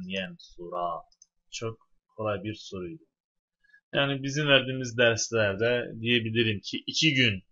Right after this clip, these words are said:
bizde ders almış birisi birinci soruyu cevaplardı.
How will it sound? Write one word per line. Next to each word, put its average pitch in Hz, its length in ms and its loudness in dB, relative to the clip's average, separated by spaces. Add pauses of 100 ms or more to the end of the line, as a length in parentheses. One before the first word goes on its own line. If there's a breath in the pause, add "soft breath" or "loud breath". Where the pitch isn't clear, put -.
(140)
bizde 107 380 -2
ders 104 300 0
almış 87 380 -6
birisi 107 520 -4 (180)
birinci 110 440 -4
soruyu 101 280 -6
cevaplardı. 101 600 -2